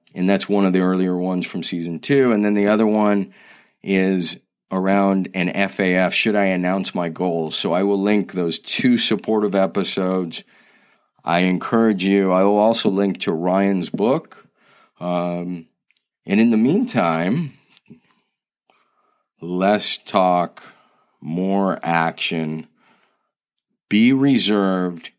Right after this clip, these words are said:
and think about the excitement that comes with the completion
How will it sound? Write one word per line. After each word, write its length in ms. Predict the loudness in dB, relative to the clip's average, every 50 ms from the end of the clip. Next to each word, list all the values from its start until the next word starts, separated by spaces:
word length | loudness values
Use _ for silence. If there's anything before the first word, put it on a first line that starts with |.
| _ _ _
and 320 | -4 -4 -2 -2 -4 -6
think 360 | -6 -2 0 0 0 2 0
about 520 | -2 -4 -2 0 0 2 2 2 2 0 -2
the 200 | -2 -2 0 0
excitement 1080 | -2 -4 -6 -8 -6 -4 -4 -2 0 0 0 0 -2 -2 -2 -2 -2 -2 -4 -6 -8 -18 _ _ _ _ -20 -20 -20 _ _ _ _
that 180 | -4 -4 -4 -4
comes 380 | -4 -2 0 0 0 0 0
with 240 | -2 -2 -2 -2 -2
the 160 | -4 -4 -4
completion 1400 | -4 -8 -8 -6 -6 -6 -6 -8 -12 -12 -8 -4 0 2 2 2 2 0 0 0 0 0 0 0 -2 -4 -6